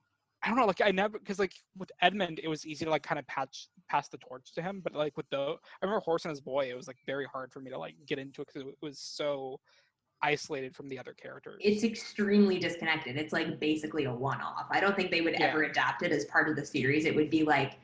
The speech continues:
Speaker 2: they'd be like, "Okay, and we're getting a special, like, Disney Plus eight episode, like, run on The Horse and His Boy," because, like, it has
Speaker 1: Yeah.
Speaker 2: zero bearing on, like, the over, but it's, it's how talking animals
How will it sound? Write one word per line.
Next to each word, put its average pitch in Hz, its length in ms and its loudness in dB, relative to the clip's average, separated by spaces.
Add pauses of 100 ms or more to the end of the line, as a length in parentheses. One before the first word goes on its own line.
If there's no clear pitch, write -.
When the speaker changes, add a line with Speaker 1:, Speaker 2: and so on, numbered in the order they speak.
(120)
Speaker 2:
they'd 208 160 12
be 196 100 12
like, 180 400 10
"Okay, 214 280 12
and 180 260 6
we're 190 100 10
getting 175 420 8
a 175 60 -2
special, 190 580 4
like, 170 300 2
Disney 165 320 0
Plus 143 380 4
eight 151 160 2
episode, 113 720 0
like, 135 280 0
run 104 340 2
on - 160 -4
The 143 60 0
Horse 135 280 -4
and 139 100 -6
His 135 140 0
Boy," 120 240 0
because, 175 260 4
like, 175 160 4
it 175 80 6
has 175 300 6 (120)
Speaker 1:
Yeah. 190 120 4
Speaker 2:
zero 175 400 6
bearing 143 480 6
on, 143 160 -4
like, 143 260 -2
the 156 240 2
over, 143 320 4
but 277 80 10
it's, 262 220 10
it's 226 200 10
how 214 300 10
talking 185 420 6
animals 160 480 -2